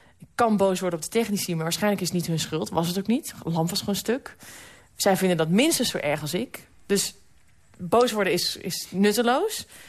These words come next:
Maar ik ben wel gefrustreerd. Moet-, kan ik nu niks mee? Nou, je bent honderd dingen aan het denken. En ondertussen denk je, "Maar ik wil mijn verhaal vertellen." En bij dat liedje zat ik weer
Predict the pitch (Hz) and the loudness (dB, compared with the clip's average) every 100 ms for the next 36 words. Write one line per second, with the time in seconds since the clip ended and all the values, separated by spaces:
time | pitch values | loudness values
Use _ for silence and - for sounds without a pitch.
0 | - - - 160 - 156 170 156 160 - | -20 -12 -6 -6 -4 0 0 -2 -8 -6
1 | 185 214 190 165 156 - 170 165 220 233 | -4 -4 -2 -4 -4 -2 0 2 4 2
2 | 226 226 220 240 196 - - - 226 214 | 2 0 2 2 0 -6 -16 -10 -8 -4
3 | 220 220 262 240 381 302 254 226 170 190 | -2 0 2 4 2 4 4 4 2 2
4 | 262 302 226 165 285 - - - - 233 | 2 2 0 -2 -4 -10 -20 -12 0 2
5 | 285 269 220 247 247 220 254 254 - 262 | 2 2 2 2 -2 0 0 0 2 0
6 | 277 302 392 440 - 202 170 139 139 180 | 2 4 4 2 0 -2 -2 -2 -6 -10
7 | 208 _ - - - 202 202 - 185 202 | -14 _ -20 -16 -2 0 0 -2 0 2
8 | 220 247 311 - 262 240 226 208 | 2 0 -4 -2 -4 -2 -2 -2